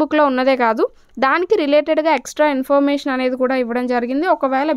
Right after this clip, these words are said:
బిట్ అనేది ఎలా ఇచ్చినా ఆన్సర్ చేయగలిగేలాగా. So దీని నుంచి బిట్ అయితే పోయే అవకాశం ఉండదు, ఖచ్చితంగా లెంతీ అయినా సరే నేర్చుకోండి at a time. Next, plants are even oftenly classified on the basis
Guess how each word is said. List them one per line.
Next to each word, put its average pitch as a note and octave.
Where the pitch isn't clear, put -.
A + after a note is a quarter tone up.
బిట్ B3+
అనేది C4+
ఎలా B3+
ఇచ్చినా C4+
ఆన్సర్ B3
చేయగలిగేలాగా. A3+
So D#4+
దీని D4+
నుంచి E4+
బిట్ C#4+
అయితే C#4+
పోయే C4+
అవకాశం B3+
ఉండదు, A#3+
ఖచ్చితంగా D4
లెంతీ C4
అయినా C#4
సరే B3+
నేర్చుకోండి B3+
at B3+
a B3+
time. A3
Next, D4
plants D#4+
are E4+
even D4
oftenly D4
classified C#4
on C4+
the B3
basis A#3